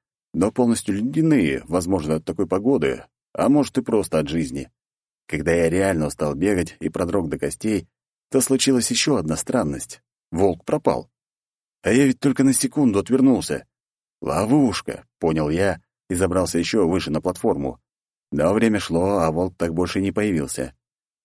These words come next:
Затем я спустился вниз, чтобы попытать судьбу, но его не было. Неужели я ему надоел? Ну, тоже неплохо. Теперь хоть можно отдохнуть.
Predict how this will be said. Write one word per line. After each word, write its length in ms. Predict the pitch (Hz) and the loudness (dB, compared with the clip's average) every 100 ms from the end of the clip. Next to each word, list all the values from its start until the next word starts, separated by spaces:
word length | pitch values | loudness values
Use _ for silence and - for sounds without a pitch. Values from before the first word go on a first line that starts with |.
| _ | _
Затем 360 | - 85 98 92 | -6 -2 0 2
я 100 | 85 | 0
спустился 480 | 82 82 85 78 82 | -2 -4 -4 -4 -2
вниз, 340 | 98 104 - | 0 0 -4
чтобы 340 | - - 90 85 | -6 -2 0 0
попытать 420 | 87 85 90 82 | -2 -2 -4 -4
судьбу, 360 | 85 82 90 92 | -6 -4 -2 0
но 180 | 82 | 0
его 320 | 85 90 92 78 | 0 2 0 0
не 240 | 95 139 | 2 0
было. 300 | 71 65 - _ _ _ _ _ | 0 -4 -6 _ _ _ _ _
Неужели 440 | 82 98 113 156 156 | -2 0 2 4 4
я 100 | 147 | 4
ему 160 | 139 | 4
надоел? 480 | 143 131 165 - - _ _ _ _ _ _ _ | 2 2 0 -2 -10 _ _ _ _ _ _ _
Ну, 320 | 92 143 143 120 | 0 4 4 2
тоже 300 | 107 123 120 | 0 2 0
неплохо. 540 | 117 123 110 110 90 - _ _ | 2 0 0 -2 -2 -8 _ _
Теперь 260 | 95 87 107 | -4 0 0
хоть 200 | 92 - | -2 -2
можно 300 | 95 87 78 | -2 0 0
отдохнуть. 560 | 71 67 - 101 98 | -2 -4 -2 -2 -2